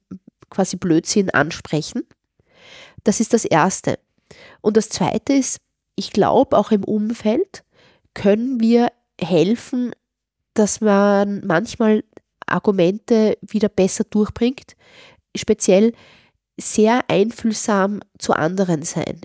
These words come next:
Wenn ich merke, ein guter Kumpel, eine Freundin hat so einen Unsinn verbreitet, dann ist manchmal so der Impuls zu sagen, „Was schreibst du da für einen Unsinn?“ oder „Warum postest du das?“ Und dann kann die Person erst recht nicht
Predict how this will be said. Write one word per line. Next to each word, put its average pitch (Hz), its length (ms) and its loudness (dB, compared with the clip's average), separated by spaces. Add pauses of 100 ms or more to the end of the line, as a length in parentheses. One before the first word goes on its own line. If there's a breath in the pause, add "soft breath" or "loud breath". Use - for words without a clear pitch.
Wenn 196 160 0
ich 226 160 -4
merke, 190 360 0
ein 208 100 0
guter 208 280 -2
Kumpel, 254 680 2
eine 165 180 0
Freundin 226 680 -2 (380)
hat - 180 -2
so - 120 0
einen 202 200 2
Unsinn 202 400 -2
verbreitet, - 680 -6 (680 loud breath)
dann 208 120 2
ist - 160 -4
manchmal 220 280 2
so 240 120 -4
der 220 120 4
Impuls 233 560 0 (720)
zu - 140 -6
sagen, 196 420 0 (920)
„Was - 180 -4
schreibst - 380 0
du 233 60 -10
da 208 120 2
für 220 120 0
einen 185 80 -8
Unsinn?“ 220 380 0
oder 165 240 0
„Warum 175 280 -4
postest 214 540 0
du 175 60 -4
das?“ - 420 -2 (800 loud breath)
Und 233 340 0
dann 226 140 2
kann 214 220 0
die 262 80 0
Person 226 340 0
erst - 240 -2
recht - 360 -2
nicht - 380 -4